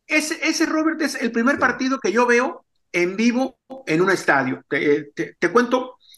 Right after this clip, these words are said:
Speaker 1: eh, cómo, cómo se da. Yo vivía en, en el pueblo,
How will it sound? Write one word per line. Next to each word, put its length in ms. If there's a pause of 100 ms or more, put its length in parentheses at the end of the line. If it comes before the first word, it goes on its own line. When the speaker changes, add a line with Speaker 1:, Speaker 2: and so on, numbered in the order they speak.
(280)
Speaker 1:
eh, 300
cómo, 440 (160)
cómo 220
se 160
da. 300 (160)
Yo 220
vivía 440
en, 400
en 120
el 120
pueblo, 440